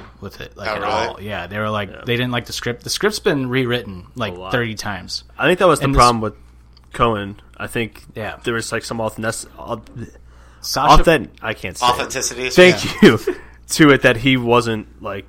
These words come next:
Speaker 3: he didn't
Speaker 1: Well,
Speaker 3: agree with or something
Speaker 1: Sacha
Speaker 3: like that.
Speaker 1: Baron
Speaker 2: Yeah.
Speaker 1: Cohen liked, like, the super, super dark script
Speaker 3: Yeah.
Speaker 1: of it, and Queen did not.
Speaker 3: Yeah.
Speaker 1: So
Speaker 2: Well, I get if the super, super dark script is, uh, somewhat accurate, though. I wish we would have gotten that.
Speaker 1: Yeah.
Speaker 2: But also, if
Speaker 3: Sure.
Speaker 2: but if it's not,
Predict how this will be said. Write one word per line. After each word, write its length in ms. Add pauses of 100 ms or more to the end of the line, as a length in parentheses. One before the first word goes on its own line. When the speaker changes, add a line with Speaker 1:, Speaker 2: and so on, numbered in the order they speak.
(140)
Speaker 3:
he 100
didn't 280
Speaker 1:
Well, 160
Speaker 3:
agree 300
with 200
or 100
something 240
Speaker 1:
Sacha 120
Speaker 3:
like 140
that. 80
Speaker 1:
Baron 160
Speaker 2:
Yeah. 80
Speaker 1:
Cohen 400
liked, 300 (280)
like, 220
the 80
super, 440
super 340
dark 420
script 360
Speaker 3:
Yeah. 80
Speaker 1:
of 200 (300)
it, 60
and 340
Queen 240
did 160
not. 260 (360)
Speaker 3:
Yeah. 240
Speaker 1:
So 200
Speaker 2:
Well, 380 (240)
I 100
get 220 (160)
if 160
the 60
super, 260
super 220
dark 300
script 560
is, 480
uh, 260 (120)
somewhat 360
accurate, 440
though. 320 (100)
I 100
wish 220
we 40
would 100
have 80
gotten 200
that. 80
Speaker 1:
Yeah. 80
Speaker 2:
But 80
also, 220
if 220
Speaker 3:
Sure. 80
Speaker 2:
but 100
if 80
it's 160
not, 480